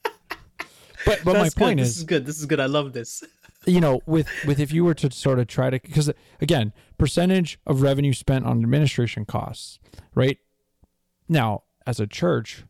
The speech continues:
Speaker 1: you're not gonna consider your senior pastor as an administrative cost.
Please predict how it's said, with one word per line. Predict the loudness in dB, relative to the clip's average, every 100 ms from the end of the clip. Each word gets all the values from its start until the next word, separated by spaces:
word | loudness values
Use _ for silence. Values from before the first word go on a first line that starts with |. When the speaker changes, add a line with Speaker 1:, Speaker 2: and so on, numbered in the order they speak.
| -2
Speaker 1:
you're | 2
not | 2 2
gonna | 0
consider | 0 -2 0 0
your | 0 -2
senior | -2 -2 0
pastor | 0 0 -2
as | -6
an | -6
administrative | -4 -4 -4 -6 -8 -8
cost. | -10 -10 -14 -20